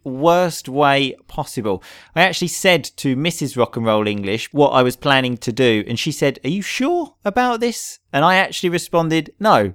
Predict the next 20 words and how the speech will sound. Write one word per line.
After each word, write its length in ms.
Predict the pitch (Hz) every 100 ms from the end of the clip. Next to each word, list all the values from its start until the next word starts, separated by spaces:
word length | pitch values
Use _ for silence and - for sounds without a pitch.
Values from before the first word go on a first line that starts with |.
| -
not 260 | 156 170 -
at 160 | 156
all, 300 | 143 120 123 - - -
but 100 | 175
I 80 | 170
want 180 | 190 175
to 60 |
do 200 | 170 226
it, 180 | 226 196 -
and 260 | 196 165
then 240 | 180 233 190
I'll 140 | 131
think 320 | 110 139 113
about 420 | 107 104 104 95
it." 160 | 95 92 165
Anyone 440 | 190 220 190 165
with 180 | 160 143
half 540 | - - 196 196 -
a 60 | 160
brain 640 | 131 156 160 110 107 117